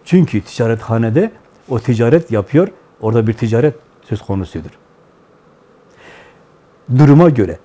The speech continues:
semtine göre, yerine göre, evet, mutlaka onun bir kirası olabilir. Yap-, hatta yapılan işe göre, evet, onun bir, e,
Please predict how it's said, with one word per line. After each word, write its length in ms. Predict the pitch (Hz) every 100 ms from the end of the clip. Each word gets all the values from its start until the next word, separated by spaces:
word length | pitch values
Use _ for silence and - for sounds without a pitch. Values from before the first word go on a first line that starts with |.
| _
semtine 540 | - 127 127 139 147
göre, 360 | 143 120 123 147 110
yerine 340 | 123 127 147
göre, 380 | 135 110 117 160 - _ _ _ _ -
evet, 120 | 90 _ _ -
mutlaka 380 | 156 127 -
onun 380 | 127 120 127 175 170 _ _ -
bir 180 | 120 156
kirası 520 | - 120 117 113 190
olabilir. 520 | 135 135 104 92 - _ _ _ _ _ _ _ _ _ _ _ _ _ _ _ _ _ _ - _ _ -
Yap-, 240 | 107 107
hatta 260 | - 139 175
yapılan 440 | 139 131 156 170
işe 280 | 135 120 180
göre, 320 | 123 92 85 - _ _ _ _ _ _ _ _ _ _ _ _ _ -
evet, 200 | 95 85
onun 240 | 110 113
bir, 220 | 104 92 - _ _ _ _
e, 60 | 95